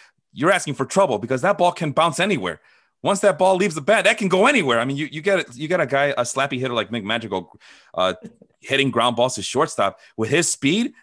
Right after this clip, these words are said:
That could be anything. That could, he could reach on base on an error, or, or the shortstop, a bad shortstop can get an error, uh,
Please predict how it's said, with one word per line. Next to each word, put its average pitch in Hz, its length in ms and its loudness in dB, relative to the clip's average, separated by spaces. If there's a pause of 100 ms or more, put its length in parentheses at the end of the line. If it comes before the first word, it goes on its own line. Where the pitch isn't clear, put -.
That 196 180 -2
could - 120 -4
be 127 140 0
anything. 131 440 -2
That 127 140 -4
could, 131 220 -10
he 175 120 -12
could 185 140 0
reach 226 200 0
on 220 140 2
base 240 240 0
on 247 100 0
an 262 80 0
error, 285 320 2 (460)
or, 139 200 2
or 151 160 0
the 160 100 -2
shortstop, - 500 0
a 120 220 -4
bad 196 240 0
shortstop 226 340 -2
can 117 120 -6
get 107 120 0
an 95 120 -2
error, 87 200 -2 (240)
uh, 85 300 -2